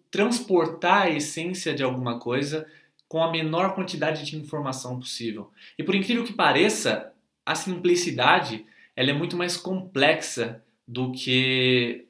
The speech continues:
algo, algo cheio de recurso, algo cheio de informação. Por quê? Porque a simplicidade, ela exige uma desconstrução. Você precisa saber o todo, você precisa conhecer todas as partes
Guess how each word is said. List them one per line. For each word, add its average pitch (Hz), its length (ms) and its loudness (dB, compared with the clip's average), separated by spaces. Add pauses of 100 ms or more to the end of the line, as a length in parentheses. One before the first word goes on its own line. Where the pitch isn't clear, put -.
(400)
algo, 139 360 -2
algo 156 400 8
cheio 175 260 0
de 139 80 -4
recurso, 139 500 -2
algo 147 200 0
cheio 131 220 -6
de 131 100 -8
informação. 120 640 -4 (300)
Por 147 220 -4
quê? 127 320 -4 (180)
Porque - 160 -2
a - 20 0
simplicidade, 156 800 2
ela 170 720 2
exige 156 640 -2
uma 165 500 2
desconstrução. 165 1040 -4 (360)
Você 120 220 -4
precisa 196 600 -2
saber 151 600 2
o - 80 0
todo, 165 440 0
você 139 240 -4
precisa 160 300 -6
conhecer 160 380 -8
todas 156 320 -8
as 147 100 -6
partes - 520 -4